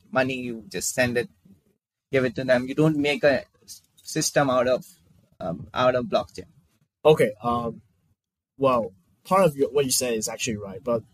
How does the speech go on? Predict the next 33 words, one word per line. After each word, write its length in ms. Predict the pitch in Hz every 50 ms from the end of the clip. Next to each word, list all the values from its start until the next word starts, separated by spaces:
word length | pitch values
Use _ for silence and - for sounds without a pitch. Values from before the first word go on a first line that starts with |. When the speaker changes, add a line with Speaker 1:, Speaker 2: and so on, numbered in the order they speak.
| -
Speaker 2:
uh, 180 | - 117 113 104
I 60 | 113 120
think 380 | - 170 170 156 139 117 -
the, 340 | - 120 113 110 107 107 - - _ _ _ _ _ _ -
maybe 180 | 123 127 127 123
I 60 | 123
should, 200 | - - 117 - - -
like, 180 | 123 98 -
clarify 500 | - - 151 127 123 117 - 123 117 110
a 60 | 104 104
little 160 | 120 113 107
bit. 200 | 120 127 135 - _ _ _
Yeah. 160 | - 117 110 -
So, 340 | - - - 113 107 101 95 - - _ _ _ _ -
so 140 | - 139
blockchain, 680 | 123 - - 143 143 131 - - - 156 143 143 147 -
it's 280 | 123 123 113 - - -
the 320 | - 120 110 107 101 90
technology, 600 | - - 131 110 98 117 117 120 123 147 127 127
like, 180 | 120 107 104 -
the 80 | - -
base 300 | - 113 110 113 113 -
technology, 600 | - - - - 107 101 101 101 - - 90 87
and 140 | 95 107
then 160 | 113 - - -
Speaker 1:
Yeah. 80 | 104 - - _ _ _ _ _ _ _ -
Speaker 2:
with, 240 | 127 123 120 - _ -
with 180 | 131 120 -
blockchain, 540 | - 147 147 143 - - - 147 123 117 117
what's 240 | 123 131 127 - -
good 240 | - 147 135 - -
is 160 | 123 120 -
that 240 | 123 120 120 110